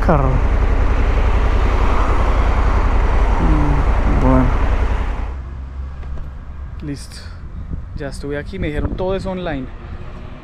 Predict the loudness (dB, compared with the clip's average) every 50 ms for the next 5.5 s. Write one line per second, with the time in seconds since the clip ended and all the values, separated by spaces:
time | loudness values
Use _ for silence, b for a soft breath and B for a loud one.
0 | -16 -18 -18 -18 -16 -16 -14 -12 -8 -4 -4 -2 -2 -2 -2 -4 -4 -6 -6 -6
1 | -6 -6 -6 -6 -6 -6 -6 -6 -4 -2 -2 -2 -2 -2 -4 -4 -4 -4 -4 -4
2 | -4 -6 -6 -6 -4 -4 -4 -6 -6 -6 -8 -6 -6 -4 -4 -4 -4 -6 -4 -4
3 | -4 -4 -2 -4 -2 -2 -2 -2 -2 -2 -4 -4 -6 -6 -6 -6 -6 -6 -6 -6
4 | -6 -6 -6 -4 -4 -4 -4 -4 -6 -6 -6 -8 -6 -6 -6 -6 -6 -6 -6 -6
5 | -6 -6 -6 -4 -4 -4 -2 -2 -2 -4